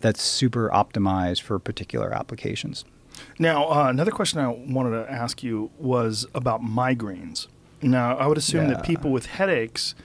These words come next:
Speaker 2: headaches,
Speaker 1: That's a
Speaker 2: you
Speaker 1: good
Speaker 2: take
Speaker 1: question.
Speaker 2: nonsteroidal anti-inflammatories.
Speaker 1: Yeah.
Speaker 2: Someone with migraines, I mean, it would, it would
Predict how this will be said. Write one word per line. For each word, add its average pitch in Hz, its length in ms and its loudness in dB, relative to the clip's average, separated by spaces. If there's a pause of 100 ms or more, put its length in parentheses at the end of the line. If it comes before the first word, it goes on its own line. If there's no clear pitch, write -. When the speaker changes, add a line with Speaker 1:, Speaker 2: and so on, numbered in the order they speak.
(140)
Speaker 2:
headaches, 160 500 2
Speaker 1:
That's - 100 -12
a - 20 -2
Speaker 2:
you 139 60 2
Speaker 1:
good 139 100 0
Speaker 2:
take 143 100 0
Speaker 1:
question. 135 220 0
Speaker 2:
nonsteroidal 135 640 2
anti-inflammatories. 143 1000 -2
Speaker 1:
Yeah. 95 260 0
Speaker 2:
Someone 160 320 2
with 131 160 2
migraines, 131 920 2 (240)
I 143 40 -2
mean, 131 220 4
it 123 80 0
would, 131 180 0
it 135 120 -2
would 131 200 -2